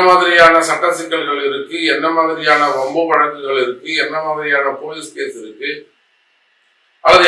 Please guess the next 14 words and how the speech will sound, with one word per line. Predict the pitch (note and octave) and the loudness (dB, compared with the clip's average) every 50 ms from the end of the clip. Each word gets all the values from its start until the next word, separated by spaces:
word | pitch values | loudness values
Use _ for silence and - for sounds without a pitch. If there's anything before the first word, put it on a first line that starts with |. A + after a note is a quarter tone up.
| E3 | 4
என்ன | E3 E3 E3+ E3 | 4 4 4 4
மாதிரியான | E3 E3 E3 E3 D#3+ D#3+ D#3+ D3+ C#3 C3+ C3+ D3 D#3 | 2 2 2 0 2 2 2 2 2 0 2 2 2
என்கொயரிகள் | D#3+ F3+ - F#3+ G3 F#3+ F#3+ F3+ E3+ D#3 D3+ C#3+ C3 B2 | 2 2 -2 0 2 2 2 2 0 -2 -2 -2 -2 -2
இருக்கு | A#2 A2+ A#2 - - - C3+ | -4 -6 -10 -12 -8 -6 -6
அப்படிங்கிறது | - - D3 D3 D3 D3+ D3+ D3 - - D3 D3 F3 | -6 -4 -6 -6 -4 -4 -6 -6 -6 -6 -2 2 4
ஓரளவுக்கு | F#3 F#3 F3 E3 D#3 D#3 D3 D3+ - E3+ D#3 D3 | 6 6 8 6 6 4 2 -2 -4 -4 -4 -4
என்னால | C#3 C3+ C#3 D3 D3+ D3 C3 | -4 -4 -4 -4 -4 -2 -2
கணிக்க | C3+ C3+ D3+ D3+ D3+ - - B2 | -2 -4 -4 -6 -8 -10 -12 -12
முடியுது. | B2+ C3 B2+ B2+ B2+ B2 C3 - - - - - - - - - - - - - - - - - - - - - - - - - - - - - - - - - - - - - - - - - - - - E3 | -10 -8 -8 -6 -6 -6 -8 -8 -10 -12 -14 -16 -16 -18 -18 -18 -18 -18 -18 -20 -20 -20 -20 -20 -20 -20 -20 -20 -20 -18 -18 -18 -18 -20 -20 -20 -20 -20 -20 -20 -20 -20 -20 -20 -20 -20 -20 -20 -12 -2 4 6
ஏன்னா | F3+ F#3 F#3 - | 8 8 8 8
கடகராசி | - D#3 E3+ F3+ F#3+ F#3+ F#3 F3+ E3+ E3+ F3 F3 E3+ E3 | 6 6 6 6 6 6 6 6 4 4 2 0 -2 -2
அன்பர்களை | E3 E3 E3 E3 E3 E3 D#3+ | -2 -2 -2 -2 -2 -2 -2
பொறுத்தவரை | E3 E3 E3 D#3+ E3+ F3 F3 D#3+ D3+ - D3+ | -2 -4 -4 -2 -2 -2 -2 -2 0 2 2
எட்டுல | D#3 D3+ D3+ - F#3+ F#3 | 2 2 2 0 2 2